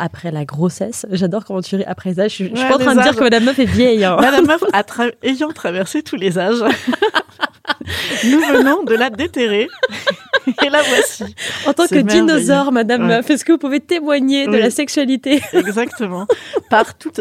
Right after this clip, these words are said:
Speaker 2: de, de toutes les décennies. Oui, messieurs, dames. Voilà.
Speaker 1: <laughs> Quelle est la sexualité du
Speaker 2: Et on
Speaker 1: squelette ?
Speaker 2: re-, on en refera
Speaker 1: Ouais.
Speaker 2: encore dans cinquante ans, car je ferai encore un podcast avec Michel Drucker et on témoignera.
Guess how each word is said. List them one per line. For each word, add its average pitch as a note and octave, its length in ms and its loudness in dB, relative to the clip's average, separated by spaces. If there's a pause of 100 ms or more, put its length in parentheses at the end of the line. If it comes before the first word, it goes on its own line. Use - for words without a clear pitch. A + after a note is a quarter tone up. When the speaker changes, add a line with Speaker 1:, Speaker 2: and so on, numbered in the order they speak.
Speaker 2:
de, F#3 140 -4
de F#3+ 140 -2
toutes D#4+ 240 -8
les G3 180 0 (100)
décennies. F#3 680 -6
Oui, D#3+ 240 -6
messieurs, D#3 300 -8
dames. C#3+ 340 -8 (200)
Voilà. F3+ 240 -10 (360)
Speaker 1:
<laughs> C#4 400 -6
Quelle D#4+ 140 2
est E4 60 0
la C#4+ 80 2
sexualité C#4 380 -6
du B3+ 80 0
Speaker 2:
Et A#3+ 260 -2
on - 20 2
Speaker 1:
squelette ? F#3+ 120 4
Speaker 2:
re-, G#3+ 160 0
on F#3 180 -2
en F3 60 0
refera G3+ 400 -4
Speaker 1:
Ouais. C4 60 2
Speaker 2:
encore G3+ 300 -2
dans D#3 120 -4
cinquante A3 500 -4
ans, G3+ 120 0 (180)
car F#3 140 0
je A3 140 0
ferai B3 220 -6
encore A3 260 -2
un F#3 60 -2
podcast F3+ 400 -8
avec D3 220 -6
Michel F#3 340 -8
Drucker D#3+ 400 -6 (160)
et B3+ 120 2
on - 340 -2
témoignera. G#3 580 -2